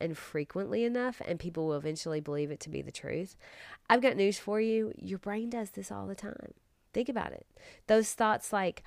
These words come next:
"I'll never lose this weight. I can't help it. It's hereditary. I don't have the skills. I'm not smart enough. I can't run. I'm not like those people." Or how about when I hear a lot, "I don't have any discipline."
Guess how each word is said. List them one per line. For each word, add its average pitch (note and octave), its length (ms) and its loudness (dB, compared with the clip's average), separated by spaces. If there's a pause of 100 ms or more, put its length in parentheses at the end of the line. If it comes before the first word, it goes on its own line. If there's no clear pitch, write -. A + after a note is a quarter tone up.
(220)
"I'll F#3 200 -4
never F3+ 520 -2
lose D3 280 -2
this - 260 -10
weight. - 320 -8 (220)
I - 80 -8
can't - 300 -4
help F3 320 -2
it. D3 100 0
It's - 140 -8
hereditary. E3 760 -6
I - 100 -6
don't E3+ 300 -4
have D#3+ 260 -8
the D3 100 -6
skills. D3+ 460 -2
I'm C#3+ 100 -4
not D3 180 -6
smart E3+ 480 0
enough. C#3 220 -2
I - 40 -8
can't - 280 -10
run. E3+ 280 -2
I'm C#3+ 120 -2
not E3+ 280 -6
like E3+ 300 -4
those D#3 200 -6
people." - 380 -10 (440)
Or G3 120 4
how G3 160 6
about C#4+ 240 6
when G3 160 2
I F3 60 6
hear E3+ 200 2
a D3+ 80 2
lot, F3 400 4
"I F#3 120 -6
don't F#3 260 -4
have D#3+ 500 -6 (540)
any D3+ 160 -2
discipline." - 500 -14